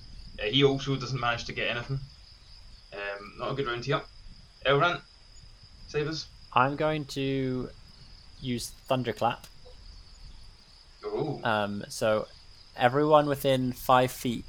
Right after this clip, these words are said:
Speaker 2: of me, including my own party, um,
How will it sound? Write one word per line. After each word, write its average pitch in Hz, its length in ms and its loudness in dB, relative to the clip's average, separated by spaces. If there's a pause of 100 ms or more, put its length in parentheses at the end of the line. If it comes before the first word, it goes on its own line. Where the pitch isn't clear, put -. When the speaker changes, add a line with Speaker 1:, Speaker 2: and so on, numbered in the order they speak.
Speaker 2:
of 110 160 -4
me, 113 340 -4 (500)
including 110 320 -2
my 107 80 2
own 101 100 0
party, 95 440 2 (540)
um, 101 560 2